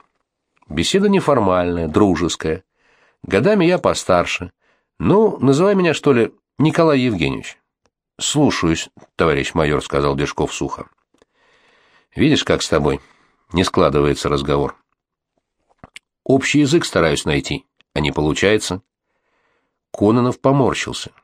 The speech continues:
Ему неприятна была реакция Дежкова.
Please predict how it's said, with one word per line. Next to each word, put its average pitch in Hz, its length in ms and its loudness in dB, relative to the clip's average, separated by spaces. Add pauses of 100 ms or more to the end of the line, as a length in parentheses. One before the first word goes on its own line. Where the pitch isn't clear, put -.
(340)
Ему 85 380 2
неприятна 107 640 0
была 78 200 2
реакция 76 400 0
Дежкова. 67 520 -2